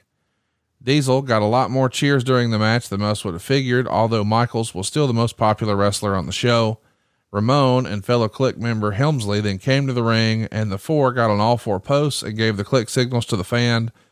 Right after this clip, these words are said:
fans, some of whom were teary-eyed, saying it's one of the best moments of wrestling in Madison Square Garden in years. Supposedly, the final display wasn't approved by W W F officials, but it got over great with the audience, so little will probably result from it.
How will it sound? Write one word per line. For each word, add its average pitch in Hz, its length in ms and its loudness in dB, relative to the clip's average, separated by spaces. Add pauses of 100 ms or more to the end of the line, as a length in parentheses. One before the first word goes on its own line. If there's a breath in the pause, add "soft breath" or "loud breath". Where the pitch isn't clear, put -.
(440)
fans, 110 580 0
some 151 300 0
of 123 100 -6
whom 127 300 2
were 104 80 0
teary-eyed, 104 720 2
saying 123 300 0
it's 110 160 -6
one 123 120 0
of 117 60 -2
the 101 60 -4
best 120 340 0
moments 117 460 0
of 104 280 -2
wrestling 110 560 0
in 104 180 0
Madison 104 380 0
Square 107 280 -2
Garden 98 400 0
in 98 160 -4
years. 98 500 -4 (540 soft breath)
Supposedly, 143 560 0
the 120 80 -4
final 131 320 0
display 113 520 0
wasn't 139 360 0
approved 151 460 0
by 113 140 2
W 117 220 0
W 107 200 0
F 104 140 -4
officials, 131 500 -2
but 107 160 -4
it 101 60 -6
got 127 180 2
over 113 180 0
great 120 340 0
with 120 180 -4
the 107 120 0
audience, 95 480 0
so 104 140 -2
little 165 340 2
will 127 120 -2
probably 135 500 0
result 101 400 -2
from 87 240 -6
it. - 160 -14